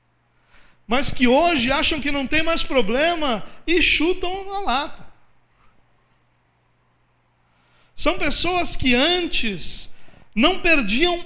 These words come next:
um único culto porque tinham medo que, se Jesus viesse no meio do culto, eles iam ficar,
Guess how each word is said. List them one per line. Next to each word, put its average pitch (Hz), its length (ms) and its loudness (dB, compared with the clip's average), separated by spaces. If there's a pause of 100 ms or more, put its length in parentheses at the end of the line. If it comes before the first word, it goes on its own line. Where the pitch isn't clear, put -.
um 320 280 0
único 381 380 2
culto 311 840 4 (280)
porque 277 180 0
tinham 320 360 -2
medo 294 360 0
que, - 60 -4
se 277 140 0
Jesus 277 340 -2
viesse 269 400 0
no 277 80 -4
meio 285 160 -6
do 269 100 -6
culto, 302 240 -2
eles 294 200 -4
iam 311 100 -6
ficar, 320 840 -4